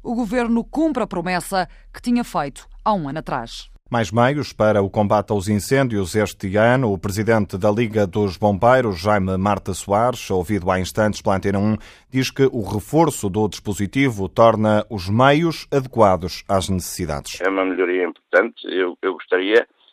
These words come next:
Speaker 3: é que sobrassem, quer dizer, que, que fossem demais, <laughs> que, que, que a situação, que, que possamos estar envolvidos não necessitasse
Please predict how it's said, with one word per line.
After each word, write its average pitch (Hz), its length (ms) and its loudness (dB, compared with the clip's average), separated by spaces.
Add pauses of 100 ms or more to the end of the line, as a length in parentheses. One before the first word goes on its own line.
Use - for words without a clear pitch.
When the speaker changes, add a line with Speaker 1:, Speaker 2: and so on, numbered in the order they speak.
Speaker 3:
é 113 120 2
que - 120 -6
sobrassem, 120 600 0
quer 87 100 -6
dizer, 87 240 -6
que, 90 140 -8
que 90 280 -6 (400)
fossem 127 280 0
demais, 120 500 0
<laughs> - 60 -20
que, 98 80 -16
que, - 160 -20 (600)
que 98 80 -4
a 90 280 2
situação, 95 600 0 (440)
que, 80 100 -10
que 82 140 -10
possamos - 420 -4
estar 92 260 4
envolvidos 92 680 -6
não 90 220 0
necessitasse 92 600 -2